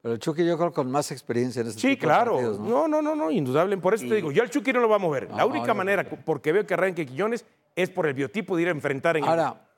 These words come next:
Speaker 2: en lo físico a los
Speaker 1: a-,
Speaker 2: jugadores
Speaker 1: Antuna en
Speaker 2: hondureños.
Speaker 1: Cruz Azul es un desastre, pero en selección le va muy bien.
Speaker 3: Es que ese es el,
Speaker 1: En selección
Speaker 3: el
Speaker 1: le ha
Speaker 3: asunto.
Speaker 1: ido muy bien,
Speaker 3: De
Speaker 1: es,
Speaker 3: maravilla.
Speaker 1: es el máximo goleador de México en el año.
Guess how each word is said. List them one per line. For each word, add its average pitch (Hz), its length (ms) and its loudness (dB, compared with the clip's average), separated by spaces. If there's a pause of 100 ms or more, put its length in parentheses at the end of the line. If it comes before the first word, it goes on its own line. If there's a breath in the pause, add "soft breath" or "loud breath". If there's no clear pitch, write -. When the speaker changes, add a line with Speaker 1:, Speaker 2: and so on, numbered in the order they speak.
Speaker 2:
en 151 160 0
lo 151 80 4
físico 233 460 -2
a 175 40 2
los 147 120 -2
Speaker 1:
a-, - 20 -20
Speaker 2:
jugadores 151 340 0
Speaker 1:
Antuna 214 180 0
en 196 60 -2
Speaker 2:
hondureños. 156 200 -2
Speaker 1:
Cruz 127 60 -6
Azul 175 100 0
es 147 100 -2
un 160 120 -4
desastre, 135 420 -2
pero 127 140 -6
en 117 40 -8
selección 143 560 -4
le 135 80 -2
va 143 120 -2
muy 160 180 -4
bien. 180 220 -2
Speaker 3:
Es 135 140 -2
que 147 100 -4
ese 127 160 -6
es 117 100 -12
el, 90 320 -4
Speaker 1:
En 113 60 -14
selección 127 400 -2
Speaker 3:
el 214 40 0
Speaker 1:
le 208 60 4
ha 208 40 4
Speaker 3:
asunto. 202 180 2
Speaker 1:
ido - 20 -4
muy 180 240 -2
bien, 170 260 0
Speaker 3:
De - 60 -2
Speaker 1:
es, 95 80 -2
Speaker 3:
maravilla. 117 380 0
Speaker 1:
es 147 160 0
el 185 100 2
máximo 185 400 0
goleador 147 460 2
de 151 100 2
México 147 400 -4
en 127 80 -4
el 120 100 -2
año. 147 460 -4